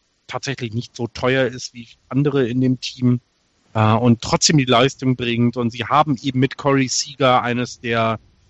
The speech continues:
naja, fünf spektakulärsten jungen Leute im Baseball jetzt. Also wenn du jetzt so, so Chris Bryant rausnimmst oder einen Bryce Harper und einen, ähm, äh,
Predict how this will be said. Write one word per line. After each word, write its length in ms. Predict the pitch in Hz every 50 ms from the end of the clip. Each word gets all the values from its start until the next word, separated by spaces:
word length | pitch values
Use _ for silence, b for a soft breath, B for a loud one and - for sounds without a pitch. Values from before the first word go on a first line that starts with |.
| _ _ _ _ _ _ _ _ _ _ _ 104
naja, 300 | 110 123 170 208 151 -
fünf 360 | - - - 151 170 185 -
spektakulärsten 1600 | - - - - - - - - - - - - _ 151 151 - _ - 170 151 - - 143 127 120 127 147 160 - - 165 147
jungen 280 | 131 127 143 165 180 170
Leute 420 | 156 135 131 151 185 - - 226
im 200 | 170 170 180 180
Baseball 480 | 170 151 165 185 - - - 190 190 180
jetzt. 340 | 147 165 214 - - - 139
Also 200 | 131 113 120 120
wenn 80 | 123
du 80 | 123 123
jetzt 140 | 120 - -
so, 120 | 127 113
so 120 | 113 117
Chris 280 | - - - 147 135 -
Bryant 460 | - - 117 110 123 135 143 - -
rausnimmst 520 | 120 123 120 - - 120 113 120 117 - -
oder 280 | 110 110 113 117 117
einen 160 | 113 107 117
Bryce 300 | 113 117 117 123 - - -
Harper 420 | 101 101 110 - 127 113 107 110
und 220 | 107 107 110 101 104
einen, 240 | 117 117 113 117 - _ b b b b b _ -
ähm, 340 | 117 117 113 110 113 113 - -
äh, 140 | - 62